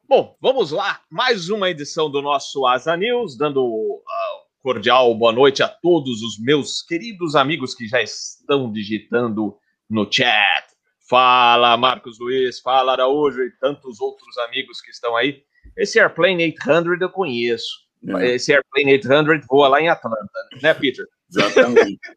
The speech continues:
Speaker 1: <laughs> Isso aí. Bom, e, logicamente, vamos dar as boas-vindas aos meus amigos, os convidados dessa semana. E eu vou começar,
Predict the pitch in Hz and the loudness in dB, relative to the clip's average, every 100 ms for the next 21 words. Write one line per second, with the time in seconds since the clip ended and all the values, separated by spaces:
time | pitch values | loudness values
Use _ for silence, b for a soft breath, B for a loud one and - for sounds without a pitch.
0 | _ _ _ _ 131 147 - 160 135 - | _ _ _ _ -4 -4 0 2 2 -2
1 | _ _ _ - 233 151 - - 254 294 | _ _ _ 4 4 4 -4 -6 -4 -4
2 | 175 113 _ _ _ _ _ 104 110 107 | -6 -8 _ _ _ _ _ -10 -8 -6
3 | 120 117 139 - 147 104 _ _ - 120 | -8 -8 -10 -10 -12 -12 _ _ -10 -10
4 | 117 123 123 110 - 135 117 - 117 139 | -6 -4 -2 -4 -4 -2 -2 -4 -12 -4
5 | 131 123 - - _ b - 117 107 120 | -2 -4 -6 -16 _ b -6 -6 -4 -6
6 | 120 120 107 123 120 107 104 - - 123 | -4 -4 -2 0 0 -2 -8 -12 -6 -6
7 | 110 107 101 104 101 104 101 - 104 95 | -6 -4 2 2 2 0 -4 0 0 0
8 | - 147 160 254 220 208 - b b - | -2 0 4 4 4 2 -2 b b 0
9 | 135 123 117 156 131 - 127 117 104 120 | 2 4 4 4 4 0 0 0 0 2
10 | 117 110 | 2 2